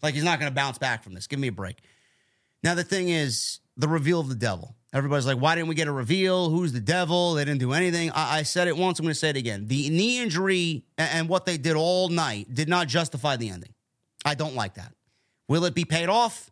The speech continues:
We're gonna have to wait and see. Hopefully it is, because something like this should ma-, be a major factor into what happens next. Now we wait for who the devil is, the reveal of the devil. The devil, in my opinion, was standing on the outside,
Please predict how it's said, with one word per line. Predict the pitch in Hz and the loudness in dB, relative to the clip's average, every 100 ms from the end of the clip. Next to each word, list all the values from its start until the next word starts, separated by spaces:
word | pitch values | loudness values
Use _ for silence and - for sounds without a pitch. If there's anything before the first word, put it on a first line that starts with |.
| - | -6
We're | 135 | 0
gonna | 156 | 0
have | 147 | 0
to | 147 | 0
wait | 143 127 | -2 0
and | 117 | -4
see. | - 90 - _ _ _ _ - | -4 -8 -12 _ _ _ _ -2
Hopefully | 160 175 170 175 | 0 2 2 2
it | |
is, | 143 87 - - - | 0 -2 -6 -6 -4
because | 120 127 110 - - | 0 2 0 -4 -6
something | - 190 180 185 | -2 -2 0 2
like | 180 160 | 2 0
this | 180 147 - - | -2 -2 -4 -8
should | - 165 | -2 2
ma-, | 151 143 | 2 2
be | 139 151 | 0 0
a | |
major | 156 175 147 | 0 0 -2
factor | 139 156 147 - 123 | -2 0 -2 -4 -2
into | 143 127 | -2 -2
what | 135 131 | -2 0
happens | 131 120 110 | 0 -2 -6
next. | 98 90 - - _ _ _ _ _ _ _ _ _ _ | -8 -12 -16 -20 _ _ _ _ _ _ _ _ _ _
Now | 175 247 320 311 | 4 6 6 4
we | 269 240 | 0 2
wait | 220 220 220 - | 2 2 -2 -8
for | - 185 | -2 0
who | 185 233 226 | 2 2 0
the | 170 165 | -2 2
devil | 202 151 120 | 2 2 -4
is, | 104 | -6
the | 131 | -4
reveal | 156 143 190 | -2 2 0
of | 147 | 0
the | 139 | -2
devil. | 113 98 98 - _ - | -2 -2 -6 -18 _ -4
The | 156 | 0
devil, | 220 247 233 214 | 2 2 2 0
in | 185 | 0
my | 185 262 | 4 4
opinion, | 285 - 127 110 104 | 2 -2 -2 -2 -2
was | 135 135 | -2 0
standing | 208 202 185 | 0 0 0
on | 175 | 0
the | 170 | 0
outside, | 170 170 - 202 143 110 107 | 0 -2 0 0 2 -2 -4